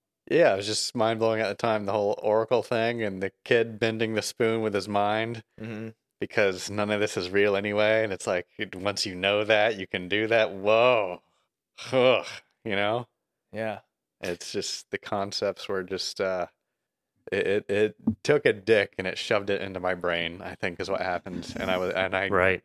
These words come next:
Speaker 2: A
Speaker 1: I
Speaker 2: good
Speaker 1: had,
Speaker 2: dick,
Speaker 1: I had to
Speaker 2: yeah.
Speaker 1: react, you know, 'cause it's something I've never seen before happen.
Speaker 2: Right.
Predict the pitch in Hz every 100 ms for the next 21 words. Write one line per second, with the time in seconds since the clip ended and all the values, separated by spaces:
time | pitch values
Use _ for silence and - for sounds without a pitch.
0 | - 151 208 120 107 98 120 120 120 101
1 | 95 104 98 92 98 - - - _ _
2 | - 101 92 92 - _ _ _ _ _
3 | - 123 107 107 - 120 107 113 107 95
4 | - 147 139 113 110 92 87 113 127 98
5 | 82 - _ _ - 107 95